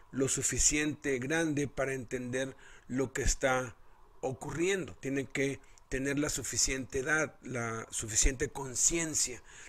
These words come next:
de lo que es creer y arrepentirse. Hoy, muchas iglesias practican el bautismo de confirmación. Se piensa que esta ceremonia es un pacto entre los padres y Dios en el nombre del niño.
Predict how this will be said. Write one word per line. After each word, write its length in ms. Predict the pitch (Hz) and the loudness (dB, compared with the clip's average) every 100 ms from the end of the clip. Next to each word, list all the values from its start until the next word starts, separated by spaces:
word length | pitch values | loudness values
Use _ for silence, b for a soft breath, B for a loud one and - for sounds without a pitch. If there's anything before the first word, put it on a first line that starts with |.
| - | -6
de 100 | 131 | -2
lo 160 | 131 - | 0 0
que 100 | 135 | 0
es 120 | - | -2
creer 520 | - 127 143 151 - B B | -2 0 2 2 -2 B B
y 80 | 123 | 0
arrepentirse. 920 | 123 117 - 131 113 156 143 117 - - - - - - - - - | 0 0 -2 -4 0 2 2 0 -8 -16 -20 -20 -20 -20 -20 -8 2
Hoy, 320 | 190 240 240 - - - - - - | 2 2 -6 -16 -20 -20 -20 -14 -6
muchas 360 | 175 214 190 | 0 2 2
iglesias 480 | 170 151 147 170 - | 4 4 4 2 0
practican 560 | - 123 - 135 143 139 | 0 0 0 -2 -2 -2
el 120 | 127 | -2
bautismo 580 | 120 113 143 131 135 123 | -4 -2 -2 0 -2 -4
de 140 | 117 | -6
confirmación. 840 | - 123 - 135 143 - 180 196 - - - B B B - | -6 -4 -4 -4 -2 0 0 -2 -4 -16 -20 B B B -4
Se 180 | - | -2
piensa 500 | 151 - 180 185 185 | 0 0 2 4 2
que 260 | 180 - 160 | 2 -4 -2
esta 260 | 160 - 160 | -2 -2 2
ceremonia 640 | 147 139 143 147 151 151 | 2 2 -2 -2 -2 -2
es 140 | 143 | -4
un 100 | 151 | -6
pacto 400 | - 147 143 - | -4 -4 -4 -8
entre 200 | 147 131 | -10 -8
los 220 | 127 120 | -8 -10
padres 720 | - 143 147 143 143 143 - | 0 4 4 2 -2 -6 -6
y 60 | 123 | -6
Dios 600 | 120 131 131 135 135 - B B B B | -8 -4 -2 -2 -4 -8 B B B B
en 140 | 123 | -8
el 180 | 127 120 | -6 -6
nombre 320 | 131 127 123 | -4 -4 -4
del 240 | 123 120 135 | -6 -4 -4
niño. 340 | 147 127 | -4 -4